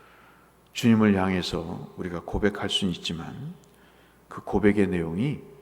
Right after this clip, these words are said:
고백이 되기 위해서는 삶으로 나타나지 않으면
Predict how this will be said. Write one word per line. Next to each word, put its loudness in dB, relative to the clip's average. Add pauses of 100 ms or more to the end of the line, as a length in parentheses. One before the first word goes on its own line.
(1040)
고백이 0
되기 -6
위해서는 -8 (640)
삶으로 -2
나타나지 -8
않으면 -12